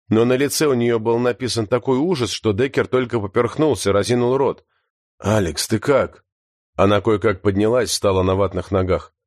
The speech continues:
"Я-то? Ты перестал дышать, понадобилась реанимация, искусственное дыхание и все прочее, что положено". Деккер поднес руку к губам, потом к груди. "Реанимация?" Так это Джеймисон вдувала ему воздух в рот, вколачивала жизнь обратно в грудную клетку.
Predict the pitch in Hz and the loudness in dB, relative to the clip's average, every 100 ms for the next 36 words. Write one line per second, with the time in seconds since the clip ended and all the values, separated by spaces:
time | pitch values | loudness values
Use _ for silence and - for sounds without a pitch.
0 | _ _ _ - 175 - 180 - _ _ | _ _ _ -4 -4 -4 -10 -12 _ _
1 | _ _ _ 117 - 131 127 143 131 131 | _ _ _ -4 2 0 2 -2 0 -2
2 | - 143 - 110 120 107 117 113 117 117 | 0 -2 -2 0 0 0 -2 -2 0 0
3 | 117 117 127 - 98 95 - 127 120 113 | 2 0 -2 -2 -2 -2 -2 -2 0 0
4 | 107 107 - 139 110 92 - 107 135 127 | 0 -2 0 0 2 0 -2 -2 -2 0
5 | 120 113 - 107 101 87 80 80 _ _ | -2 -2 0 0 2 0 -2 -6 _ _
6 | _ _ _ 82 101 113 127 110 113 107 | _ _ _ 0 2 2 0 2 2 2
7 | 117 - 113 107 107 87 95 95 110 123 | 0 2 0 0 -4 -2 -2 0 -2 0
8 | 107 95 101 98 101 95 78 - _ _ | -2 0 0 0 -2 -2 -6 -8 _ _
9 | _ _ _ _ - 76 73 73 78 101 | _ _ _ _ -2 2 2 2 2 0
10 | - 110 101 - _ _ _ _ _ _ | 0 -2 -2 -8 _ _ _ _ _ _
11 | _ - 90 98 101 104 170 156 - 107 | _ -2 0 0 2 2 2 2 0 0
12 | 87 110 117 107 98 92 92 95 120 110 | 0 0 2 2 2 0 0 0 -2 -2
13 | 95 104 101 - - 98 101 92 101 95 | -2 0 -2 -4 -2 0 0 0 -2 0
14 | 98 101 101 98 98 95 92 87 95 92 | 0 -2 0 -2 0 -2 -2 -2 -2 0
15 | 95 85 95 87 - 78 | 0 0 -2 -2 -6 -18